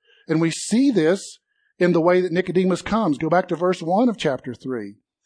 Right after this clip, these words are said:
"Now there was a man of the Pharisees named Nicodemus, a ruler of the Jews. This man came to Jesus by night and said to him, 'Rabbi, we know that you are a teacher from God, for no one can do these signs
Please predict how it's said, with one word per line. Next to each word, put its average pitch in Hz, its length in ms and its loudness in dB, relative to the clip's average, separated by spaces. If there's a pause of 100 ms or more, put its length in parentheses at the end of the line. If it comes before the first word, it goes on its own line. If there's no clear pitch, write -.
(320)
"Now 160 140 4
there 196 180 4
was 226 140 2
a 220 60 4
man 202 320 2
of 185 80 2
the 175 80 0
Pharisees 190 500 -2
named 160 280 0
Nicodemus, 160 600 -2
a 160 140 2
ruler 185 440 4
of 165 120 2
the 160 100 -4
Jews. 135 760 -8 (1080)
This 185 240 2
man 185 340 2
came 214 360 2
to 220 160 0
Jesus 165 640 -2 (240)
by 190 480 0
night 143 760 -2 (460)
and 143 200 -2
said 147 260 -2
to 127 80 -6
him, 101 400 -12 (640)
'Rabbi, 226 320 4
we 220 160 0
know 202 160 2
that 175 180 2
you 170 80 2
are 156 140 2
a 139 60 0
teacher 170 340 -2
from 151 180 -2
God, 113 320 -6
for 135 100 -4
no 185 140 2
one 233 160 2
can 196 160 0
do 175 160 4
these 165 220 -4
signs 139 500 -4